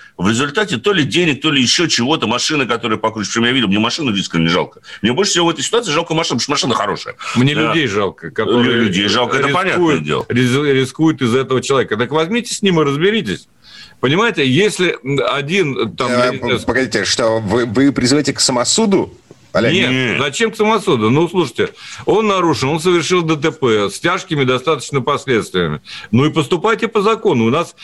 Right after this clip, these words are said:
Speaker 2: все нормы для этого существуют.
Speaker 3: А, Олег,
Speaker 2: И за-
Speaker 3: сма-, смотрите, а, а, проблема в том, что, о, вот это Д Т П, это вишенка на торте. Пятьсот шестьдесят шесть нарушений скоростного режима с начала этого года.
Speaker 1: Так
Speaker 3: На
Speaker 1: а чё
Speaker 3: вот эту
Speaker 1: ждали-то,
Speaker 3: машину.
Speaker 1: Дим?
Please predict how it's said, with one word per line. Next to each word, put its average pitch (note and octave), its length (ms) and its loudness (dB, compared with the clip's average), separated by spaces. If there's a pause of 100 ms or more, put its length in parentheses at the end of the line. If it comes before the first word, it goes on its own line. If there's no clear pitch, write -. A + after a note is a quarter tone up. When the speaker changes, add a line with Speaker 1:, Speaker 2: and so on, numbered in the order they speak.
(200)
Speaker 2:
все - 380 0
нормы D#3 380 0
для B2 120 2
этого A#2 240 2
существуют. G#2 720 0
Speaker 3:
А, A2+ 240 -2
Олег, B2+ 320 0
Speaker 2:
И - 40 -6
за- D3+ 100 0
Speaker 3:
сма-, C#3+ 260 0
смотрите, D3 440 0 (120)
а, A2 260 0
а, A2 220 0
проблема B2+ 400 0
в A2+ 80 -6
том, F#3 160 0
что, B2+ 240 0
о, G#2+ 340 2
вот A2 400 -6
это D3 220 0
Д B2+ 160 -2
Т D#3+ 140 -2
П, G3+ 100 0
это C#3 240 -2
вишенка C3+ 480 0
на B2+ 140 0
торте. A#2+ 520 -2 (240)
Пятьсот F3 440 0
шестьдесят C3 480 0
шесть D#3+ 320 0
нарушений C#3 440 2
скоростного A#2+ 540 0
режима C3+ 340 2
с - 120 -2
начала B2+ 440 0
этого A#2 360 0
года. G2+ 400 0 (240)
Speaker 1:
Так - 180 -2
Speaker 3:
На - 60 2
Speaker 1:
а G3 40 -4
чё - 140 -2
Speaker 3:
вот A#3 80 2
эту A#3 100 0
Speaker 1:
ждали-то, B3+ 160 2 (200)
Speaker 3:
машину. G2+ 100 -2
Speaker 1:
Дим? E3 300 -2